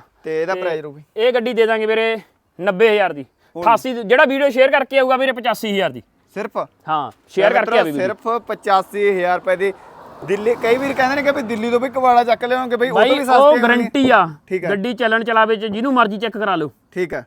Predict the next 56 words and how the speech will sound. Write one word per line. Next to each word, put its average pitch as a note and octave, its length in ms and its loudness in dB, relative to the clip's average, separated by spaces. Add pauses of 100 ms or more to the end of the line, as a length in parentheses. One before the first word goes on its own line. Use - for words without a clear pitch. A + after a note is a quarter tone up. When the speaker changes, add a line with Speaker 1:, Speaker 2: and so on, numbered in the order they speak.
(140)
Speaker 2:
ਪੈਸੇ F#3 240 -2
ਫੇਰ G#3 180 -2
ਦੇ G3+ 100 -2
ਦਿਓ G3+ 100 0
ਸਾਰੀ G3 180 -4
ਗੱਡੀ F#3+ 260 -6
ਚੈੱਕ F3 160 -10
ਕਰਾ D#3+ 200 -6
ਕੇ। B2 140 -14 (280)
Speaker 1:
ਠੀਕ D#3 100 -10
Speaker 2:
ਕੋਈ G3 160 0
Speaker 1:
ਆ। G3+ 40 0
Speaker 2:
ਐਕਸੀਡੈਂਟ G3 400 -8
ਹੋਵੇ, G3 240 -2
ਕੋਈ G3 140 -6
ਚਾਲ F#3 220 -6
ਚਲਾਵੇ F#3 220 -4
ਚ F3 60 -8
ਦਿੱਕਤ F3 300 -8
ਹੋਵੇ, F3 200 -4
ਕੋਈ F3+ 140 -4
ਏ F3+ 100 -2
ਸੀ F3+ 160 -10
ਦਿੱਕ-, E3 160 -12
ਆਪਣੀ F3+ 240 -6
ਗਾਰੰਟੀ E3 280 -6
ਹੋਵੇ। E3+ 100 -6
Speaker 1:
ਠੀਕ E3 180 -8
ਆ E3 40 -4
ਵੀ E3 120 -8
ਮਤਲਬ G#3+ 300 -2
ਕਹਿ G#3+ 180 2
ਲਈਏ A#3+ 100 2
ਬਈ B3 140 4
ਛੋਟੇ A#3+ 600 0
ਮਾਰਜਨ F#3+ 400 2
ਨਾਲ G3+ 180 -2
ਹੀ G#3 200 -4
ਕੰਮ G3 240 -2
ਕਰ F3 160 -2
ਰਿਹਾ F#3+ 160 0
ਨਾ F#3+ 80 -4
Speaker 2:
ਆਪਣਾ A#3+ 160 0
Speaker 1:
ਬਾਈ। A#3+ 240 -2
Speaker 2:
ਇਹਦੇ C#4+ 140 2
ਵਿੱਚ D#4+ 160 -4
ਜਿਹੜੀ D4 200 0
ਵੀਡੀਓ C#4 220 0
ਕਰਤਾ A#3+ 420 -6
ਸ਼ੇਅਰ A#3+ 180 -2
ਵਾਸਤੇ, C4 220 0
ਇਹ B3+ 60 -2
ਚ B3+ 60 -2
ਮਾਰਜਨ A3+ 340 2
ਨਹੀਂ G#3+ 120 -4
ਰੱਖਿਆ। E3 200 -10